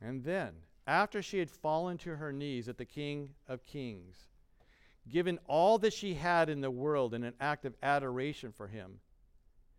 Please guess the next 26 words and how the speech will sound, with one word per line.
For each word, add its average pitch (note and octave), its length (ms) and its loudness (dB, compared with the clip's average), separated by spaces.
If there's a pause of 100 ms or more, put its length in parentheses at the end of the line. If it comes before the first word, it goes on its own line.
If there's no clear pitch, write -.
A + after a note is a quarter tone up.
(260)
she C3+ 200 -6
then D3+ 340 0
does D3 260 -2
completely, D3 800 -8 (240)
or B2+ 60 -12
she - 100 -12
does D#3 240 -2
something C#3+ 280 -10
that's B2+ 160 -6
completely D3+ 680 -8
unthinkable. B2+ 720 -10 (2250)
Completely C3+ 720 -8
unthinkable A2 580 -10
in G2+ 80 -10
that G#2 240 -12
day A2+ 160 -8
and G2+ 100 -10
age. F#2 420 -14 (760)
She E3+ 240 -10
let D#3 240 -4
her C#3+ 200 -10
hair C#3 360 -6
down G2 340 -10 (500)
in A#2+ 100 -12
front C#3+ 420 -10
of A#2 160 -14